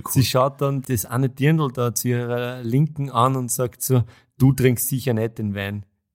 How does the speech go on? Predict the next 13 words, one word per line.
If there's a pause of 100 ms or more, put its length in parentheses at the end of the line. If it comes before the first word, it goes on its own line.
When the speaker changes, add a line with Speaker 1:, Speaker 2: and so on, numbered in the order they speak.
Speaker 2:
Wir
vergeuden
keinen
guten
<laughs>
Wein
an
irgendwelche
Weiber.“
Speaker 1:
Ja, (100)
das
ist
so